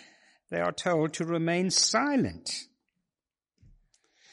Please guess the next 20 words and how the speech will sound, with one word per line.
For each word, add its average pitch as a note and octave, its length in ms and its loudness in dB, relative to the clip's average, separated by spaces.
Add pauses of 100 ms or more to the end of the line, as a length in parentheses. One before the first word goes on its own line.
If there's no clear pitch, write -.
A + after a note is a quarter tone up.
(280)
Well, A3 300 4
the G3+ 220 4
reason B3 680 8
Jesus D3+ 400 4
didn't D3+ 380 4
want B2 640 0
those C3+ 260 2
who B2+ 120 -2
were B2 120 0
healed A#2+ 640 -2
to C#3 140 -2
tell F3 420 0
people B2+ 480 -2
that A#2+ 240 0
he C3 180 2
was B2 280 2
the B2 100 0
Messiah, A#2 840 2 (680)
because E3+ 260 2
not G#3+ 240 4